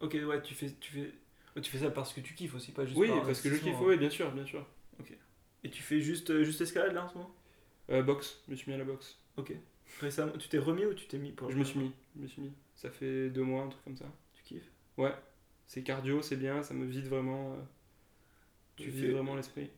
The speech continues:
Speaker 1: Tu fais du sac ou tu fais avec un prof ou tu
Speaker 2: Non, non, je fais avec, euh, un cours, cours commun, donc, euh,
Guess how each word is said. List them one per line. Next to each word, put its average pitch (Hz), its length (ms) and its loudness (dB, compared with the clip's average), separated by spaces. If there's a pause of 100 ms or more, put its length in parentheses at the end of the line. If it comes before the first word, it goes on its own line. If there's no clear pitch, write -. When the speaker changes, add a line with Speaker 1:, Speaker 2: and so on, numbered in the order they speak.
(220)
Speaker 1:
Tu - 100 -12
fais 143 140 -6
du 139 140 -4
sac 185 380 -2
ou 160 60 2
tu 156 100 -10
fais - 140 -6
avec - 220 -2
un 131 60 -4
prof 147 400 -6
ou 139 40 -14
tu - 100 -4
Speaker 2:
Non, 147 80 6
non, 160 180 4
je 190 80 -6
fais 131 120 2
avec, 131 280 0
euh, 135 240 0 (200)
un 139 40 -6
cours, - 360 -6
cours - 160 -18
commun, 139 320 -4
donc, 139 240 -8
euh, 139 300 -8